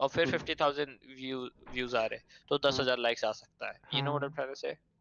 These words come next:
Speaker 3: हाँ, हाँ।
Speaker 2: ओके,
Speaker 1: जब
Speaker 2: because
Speaker 1: कम्युनिटी
Speaker 2: it
Speaker 1: के बाहर जाती है ना
Speaker 2: हम्म।
Speaker 1: वीडियो, तो लाइक नहीं आते हैं,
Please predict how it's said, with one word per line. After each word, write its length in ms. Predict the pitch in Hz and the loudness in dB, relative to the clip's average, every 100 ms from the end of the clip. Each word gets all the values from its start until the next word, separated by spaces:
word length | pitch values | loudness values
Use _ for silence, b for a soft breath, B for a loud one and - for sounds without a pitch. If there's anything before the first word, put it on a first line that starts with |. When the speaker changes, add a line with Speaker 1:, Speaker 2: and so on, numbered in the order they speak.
| _ | _
Speaker 3:
हाँ, 260 | 147 143 | -6 -2
हाँ। 80 | 139 | 0
Speaker 2:
ओके, 880 | 123 123 120 - 123 120 120 120 120 | 2 2 -2 -8 -6 -4 -2 -2 -4
Speaker 1:
जब 100 | 143 | 0
Speaker 2:
because 240 | 135 151 | 4 4
Speaker 1:
कम्युनिटी 320 | 196 160 175 196 | 4 2 0 2
Speaker 2:
it 60 | |
Speaker 1:
के 60 | 190 | 2
बाहर 300 | 147 160 160 | 4 4 4
जाती 260 | 156 156 | 4 4
है 60 | 151 | 2
ना 60 | 147 | 2
Speaker 2:
हम्म। 80 | |
Speaker 1:
वीडियो, 180 | 135 143 | 0 0
तो 180 | 165 156 | 2 2
लाइक 160 | 135 135 131 | 2 0 -6
नहीं 120 | 117 | -4
आते 240 | 104 - | -6 -8
हैं, 140 | - | -18